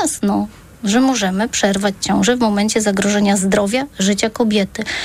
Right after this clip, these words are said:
Jest bardzo mocno niedoprecyzowana. Zagrożenie zdrowia czy życia kobiety to może być tysiące spraw, tysiące rzeczy, tysiące stanów.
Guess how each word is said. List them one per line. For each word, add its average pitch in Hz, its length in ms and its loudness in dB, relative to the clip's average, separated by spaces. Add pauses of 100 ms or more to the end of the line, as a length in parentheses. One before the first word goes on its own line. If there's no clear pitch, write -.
(300)
Jest 202 180 2
bardzo 233 300 2
mocno 269 360 0
niedoprecyzowana. 247 1120 -2
Zagrożenie 226 560 0
zdrowia 214 380 0
czy - 140 -6
życia 226 260 0
kobiety 202 500 0
to 269 100 2
może 277 200 2
być 285 140 -6
tysiące 311 580 0
spraw, - 420 -4
tysiące 285 480 -2
rzeczy, 196 320 -2
tysiące 202 420 -2
stanów. 196 380 -4